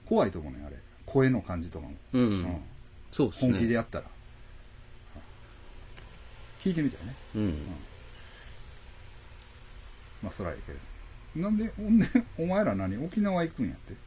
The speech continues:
Speaker 2: 沖縄行くんですよ。
Speaker 1: ゴールさんと？
Speaker 2: ゴールさんと。
Speaker 1: <laughs> それがおかしいと思う。
Speaker 2: 僕はまあ、
Speaker 1: うん。
Speaker 2: おまけでしたよ。
Speaker 1: 出た出た出た。
Speaker 2: はい。
Speaker 1: うん。
Speaker 2: あの、
Speaker 1: う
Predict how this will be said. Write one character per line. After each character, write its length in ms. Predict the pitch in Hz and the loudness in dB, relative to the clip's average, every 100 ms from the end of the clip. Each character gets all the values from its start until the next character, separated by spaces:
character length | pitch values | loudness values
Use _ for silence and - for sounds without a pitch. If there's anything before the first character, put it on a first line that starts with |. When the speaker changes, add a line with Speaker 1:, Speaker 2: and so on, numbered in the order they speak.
| - - - - - - 208 | -16 -16 -16 -16 -16 -12 -10
Speaker 2:
沖 160 | 147 160 | -2 2
縄 120 | 143 | 2
行 80 | 113 | 0
く 60 | |
ん 40 | 90 | -6
で 60 | |
す 60 | - | -10
よ。 80 | - - - - | -14 -14 -14 -4
Speaker 1:
ゴ 140 | 117 110 | 0 0
ー 20 | |
ル 60 | |
さ 140 | 90 71 | 0 -6
ん 60 | |
と？ 160 | - 104 - | -6 -8 -8
Speaker 2:
ゴ 60 | |
ー 40 | 104 | -10
ル 60 | |
さ 120 | - 85 | -8 -8
ん 60 | |
と。 100 | - - - - - - - - - - - | -10 -16 -18 -16 -16 -14 -12 -12 -14 -4 -2
Speaker 1:
<laughs> 100 | - - 143 - 143 - 139 - - - - - - - - - - - - 277 - - - - - | -2 -2 -8 -6 -10 -8 -10 -10 -14 -14 -14 -16 -14 -12 -12 -12 -14 -16 -10 -8 -8 -16 -16 -16 -16
そ 220 | - - | -8 0
れ 80 | 262 | 4
が 80 | 247 | 4
お 80 | 220 | 6
か 140 | 208 | 6
し 140 | 175 - | 6 0
い 40 | |
と 80 | - | -8
思 80 | - - | -14 -10
う。 80 | 151 | -2
Speaker 2:
僕 360 | 160 254 - 311 | 4 4 4 2
は 140 | 285 | 4
ま 160 | 285 294 | 6 6
あ、 20 | |
Speaker 1:
う 100 | 160 | 6
ん。 20 | |
Speaker 2:
お 20 | 107 | 6
ま 160 | 107 | 6
け 140 | 101 113 | 4 4
で 140 | 117 | 4
し 100 | - | 2
た 80 | - | -4
よ。 60 | - - - - - - - - | -4 -14 -18 -18 -18 -20 -18 -6
Speaker 1:
出 140 | 117 | -2
た 120 | 107 73 | -2 -4
出 100 | 76 | -8
た 120 | 80 | -10
出 60 | 78 - 104 | -14 -12 -6
た。 60 | |
Speaker 2:
は 80 | 90 | -6
い。 40 | 78 - 76 - - - - | -6 -12 -14 -14 -18 -18 -6
Speaker 1:
う 40 | 110 | 0
ん。 20 | |
Speaker 2:
あ 40 | |
の、 100 | 104 | 2
Speaker 1:
う 40 | 90 | 2